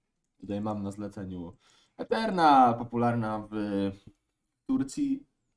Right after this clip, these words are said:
oraz oczywiście Xantares Pig, więc wiemy o co chodzi.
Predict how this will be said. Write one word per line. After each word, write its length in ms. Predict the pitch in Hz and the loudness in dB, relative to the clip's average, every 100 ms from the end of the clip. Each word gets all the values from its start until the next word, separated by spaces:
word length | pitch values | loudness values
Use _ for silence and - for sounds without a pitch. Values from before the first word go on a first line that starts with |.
| _ | _
oraz 600 | 110 113 107 104 101 - - | -8 -2 0 -2 -4 -10 -14
oczywiście 760 | 110 113 110 110 104 104 101 | -10 -6 -6 -6 -4 -2 -2
Xantares 680 | 95 - 104 101 104 98 - | -4 -6 -8 -2 -2 -4 -6
Pig, 320 | 92 95 92 | -8 -6 -6
więc 560 | 80 - _ - - _ _ - | -8 -12 _ -20 -20 _ _ -12
wiemy 200 | 104 98 | -8 -8
o 40 | |
co 120 | - | -8
chodzi. 300 | 107 104 117 | -10 -8 -8